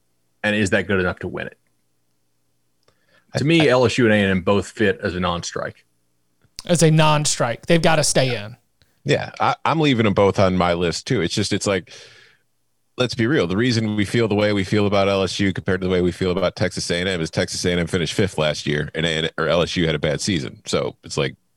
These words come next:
Speaker 2: and it's probably the right way to feel. I'm just saying, I don't think there's that much of a difference as far as chance of winning the national title this year than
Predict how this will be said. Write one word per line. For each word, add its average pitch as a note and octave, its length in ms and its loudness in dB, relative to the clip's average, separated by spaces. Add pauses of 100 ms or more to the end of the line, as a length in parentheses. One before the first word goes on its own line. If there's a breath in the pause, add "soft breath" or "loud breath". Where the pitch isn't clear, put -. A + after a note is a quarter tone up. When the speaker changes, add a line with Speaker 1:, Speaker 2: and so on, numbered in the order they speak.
(300)
Speaker 2:
and E2+ 240 -2
it's - 340 -6 (120)
probably D2+ 360 -4
the A#1+ 100 -8
right F2 220 -2
way B1 140 -4
to - 60 -10
feel. - 300 -8
I'm C#2+ 100 -10
just - 160 -10
saying, G2 300 -2 (380 loud breath)
I F#2+ 100 0
don't G#2+ 140 0
think F2+ 220 -4
there's D#2 280 -4
that D#2 200 -2
much - 180 -4
of C#2 60 -4
a C#2+ 60 -4
difference D2 400 -2
as - 100 -6
far - 180 -2
as - 120 -6
chance - 320 -4
of B1+ 100 -12
winning C#2+ 220 -2
the C2+ 80 -4
national C2 280 -4
title D2+ 280 -2
this A#1 180 -6
year G#1+ 140 -8
than A#1+ 240 -10